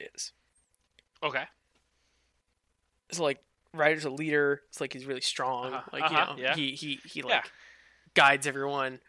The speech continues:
Speaker 2: Sure.
Speaker 1: So, you know, like, my first thought was, like, like,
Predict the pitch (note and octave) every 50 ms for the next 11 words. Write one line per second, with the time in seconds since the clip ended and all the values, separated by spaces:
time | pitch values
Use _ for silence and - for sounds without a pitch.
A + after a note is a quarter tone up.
0 | _ - - - F#3 D3 - - _ _ _ _ - - - - - F3 D#3 D3
1 | C#3 C3 C3 - _ _ _ _ _ _ _ - G3 F3 E3 D#3+ D3 C#3+ D#3+ D#3+
2 | D3+ - - C#4+ D#4+ D4 - - G#3 E3 D#3 C#3+ C#3+ - - E3+ E3+ D#3+ D3 C#3
3 | C#3+ C#3 B2+ B2 A#2 A#2+ - - - _ _ _ _ _ _ _ _ _ - D3+
4 | C#3